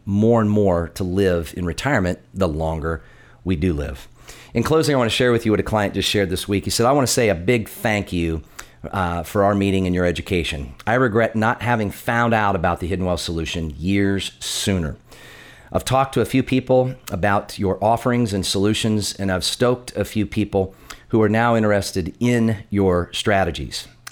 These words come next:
I feel selfish not letting others know that they can do this too. All my best." Folks, imagine retirement peace of mind, having a secure and safe retirement that doesn't expose you to market volatility,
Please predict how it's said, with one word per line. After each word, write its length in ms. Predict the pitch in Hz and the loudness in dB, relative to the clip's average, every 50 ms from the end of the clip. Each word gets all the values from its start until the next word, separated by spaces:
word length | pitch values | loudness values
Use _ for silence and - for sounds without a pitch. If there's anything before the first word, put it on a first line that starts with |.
| - | -4
I 220 | 202 226 131 139 143 | -2 0 0 0 -2
feel 420 | - - - 131 131 123 117 110 | -4 -4 0 2 4 4 4 2
selfish 800 | 104 - - - - - - 208 196 - - - - - - - - - - - - - - - - - - | 0 -2 -6 -4 -2 2 2 4 2 2 0 -6 -8 -8 -10 -10 -14 -18 -20 -20 -20 -20 -20 -20 -20 -6 -2
not 180 | 113 123 123 | 0 0 2
letting 220 | 127 127 123 120 117 | 2 4 4 4 4
others 240 | 110 110 110 92 | 4 2 2 2
know 240 | 104 104 92 87 87 | 2 2 2 2 2
that 140 | 80 90 - | 0 0 0
they 120 | - 98 | 0 0
can 180 | - - 95 85 | 0 0 -2 0
do 200 | 82 104 107 107 | 2 2 2 2
this 320 | 87 78 92 87 - - - | 2 2 0 0 0 -4 -6
too. 420 | - - - 101 85 71 60 - - - - - - - - _ - | -6 -4 -4 -2 -2 -2 -4 -10 -14 -20 -20 -20 -20 -20 -20 _ -4
All 160 | - 101 101 | 0 0 2
my 160 | 98 95 90 | 2 2 2
best." 480 | 76 80 76 62 - - - - - - - - - - - - - - - | 0 -2 -4 -4 -6 -6 -6 -6 -8 -12 -18 -20 -20 -20 -20 -20 -20 -12 -4
Folks, 280 | - 135 131 123 - | -2 0 0 0 0
imagine 500 | - 107 107 98 92 87 73 76 73 69 - - - - | 0 0 2 2 2 0 -2 -4 -8 -10 -14 -14 -6 -4
retirement 640 | 104 107 101 - - 127 123 127 120 123 113 - - - | -2 -2 -2 -2 -2 0 2 2 2 2 0 -4 -10 -14
peace 320 | - - - 110 101 - - | -8 -4 -2 -2 0 0 -2
of 140 | 101 82 92 | -2 -2 0
mind, 420 | 98 87 82 76 76 73 71 - - - - _ - - | -2 -2 -2 -4 -6 -8 -12 -14 -18 -20 -20 _ -12 -6
having 420 | 82 95 120 135 135 139 135 135 131 - | -4 -2 0 0 0 0 0 0 0 0
a 180 | 104 95 95 | -2 -2 0
secure 640 | 95 - - - 95 - - - - 131 131 135 135 | -2 -4 -6 -6 -6 -6 -6 -2 0 2 2 2 2
and 180 | - 120 110 104 | 0 0 -2 -2
safe 300 | - - 117 113 110 - | 0 0 0 0 0 -2
retirement 520 | 113 - - 110 107 95 95 92 90 - | -4 -4 -2 0 0 2 0 0 -2 -2
that 100 | - - | -4 -2
doesn't 240 | - 110 107 101 127 | 0 0 0 2 0
expose 480 | 117 110 - - - 107 104 104 101 101 | -2 -2 -4 -2 0 0 2 2 0 0
you 140 | 101 95 92 | -2 -2 -2
to 180 | - - 98 82 | -4 -6 -6 -4
market 380 | 82 90 98 117 120 - - | 0 0 0 0 0 -2 -2
volatility, 720 | 107 113 113 113 117 113 - 101 90 87 82 85 82 80 | 0 2 2 2 0 0 0 0 2 2 2 0 -2 -4